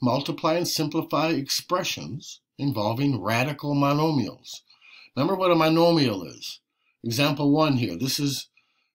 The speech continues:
these numbers and variables are multiplied together. That's a monomial. An example of one that's not a monomial is when you're adding these two terms together. Remember, a monomial is just one term.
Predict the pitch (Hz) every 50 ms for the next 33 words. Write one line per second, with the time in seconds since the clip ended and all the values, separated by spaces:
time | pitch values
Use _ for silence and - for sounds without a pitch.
0 | _ _ - 95 98 131 143 160 165 165 143 117 - - - 131 135 143 175 196
1 | 170 135 117 113 131 120 110 110 117 117 110 98 - 123 139 170 175 160 131 113
2 | - 110 123 120 135 135 127 113 104 107 - - 143 135 - 113 101 107 110 117
3 | 139 139 175 202 190 - - - - _ _ _ _ _ _ _ _ - - -
4 | - - 113 117 131 147 165 180 180 131 92 - - _ _ _ _ _ _ _
5 | _ _ _ _ _ _ _ _ _ _ _ _ _ _ - _ - 143 135 120
6 | 117 135 147 156 170 165 160 139 131 131 139 143 147 135 120 107 - - 113 120
7 | 151 202 214 180 147 120 107 98 95 95 92 92 92 95 98 101 113 135 143 120
8 | 117 - - 127 123 127 120 123 - - - 120 143 165 190 202 190 156 123 95
9 | - - - - _ - - 110 113 110 - - - - 151 143 131 - - -
10 | 151 151 147 139 131 - - - 123 104 95 131 147 151 143 - - - _ _
11 | _ _ _ _ _ _ _ _ _ _ _ _ _ - 127 127 123 127 113 120
12 | 123 123 131 135 151 190 233 226 170 131 117 120 - 127 - - 95 107 135 143
13 | 143 127 123 - - 170 175 156 113 65